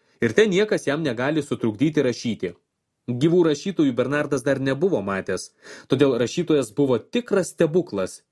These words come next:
Jis net pamiršo, kad nesulaukė atsakymo į klausimą, ką rašytojas rašo. O rašytojas pasakė: "Rašyti man nesunku, nes dažnai jaučiu įkvėpimą, o štai sugalvoti, apie ką rašyti, daug sunkiau.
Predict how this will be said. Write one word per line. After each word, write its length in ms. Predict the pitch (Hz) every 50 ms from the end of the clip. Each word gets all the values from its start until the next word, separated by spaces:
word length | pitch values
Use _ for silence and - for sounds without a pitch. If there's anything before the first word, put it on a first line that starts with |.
| _ _ - - -
Jis 160 | - 160 151
net 220 | - 185 180 156 -
pamiršo, 460 | 165 151 160 208 226 208 - 185 151
kad 140 | - 135 123 139
nesulaukė 560 | 139 135 - - 151 165 175 180 160 - 147
atsakymo 560 | 131 - - 175 175 175 165 - 165 151 143 143
į 60 | 139 -
klausimą, 500 | 170 185 180 151 117 - - 107 104 104 -
ką 140 | - 151 160 147
rašytojas 600 | 135 - - 165 160 - 147 135 127 117 - -
rašo. 440 | 151 165 139 107 - - 98 90 82 _ _ _ _ _ _ _ _ _ _ -
O 100 | 113 113 117
rašytojas 480 | 110 - - 196 185 190 170 151 147
pasakė: 560 | - - 131 - - 113 90 85 - - 90 90 _ _ _ _ _ _ _ _ - - - - - - - _ _
"Rašyti 400 | - 127 156 156 - 262 - 254
man 240 | 220 226 220 208 202
nesunku, 720 | 202 202 190 - - 180 170 165 156 - 254 262 190 104 - - _ _ _ _
nes 180 | - 120 127 110
dažnai 320 | 110 123 110 113 156 190 202
jaučiu 280 | 180 156 151 - 190 185 160
įkvėpimą, 520 | - 131 139 123 - 202 208 175 120 95 - - _ _ _ _ _ -
o 60 | - 127
štai 200 | 120 - 147 135
sugalvoti, 560 | - - 135 135 127 127 131 156 156 151 - 131
apie 200 | - - 120 -
ką 180 | - 143 139 131
rašyti, 400 | 123 110 - - 175 165 - 135
daug 320 | 110 104 123 139 165 165
sunkiau. 600 | - - - 156 143 - 160 180 180 139 - _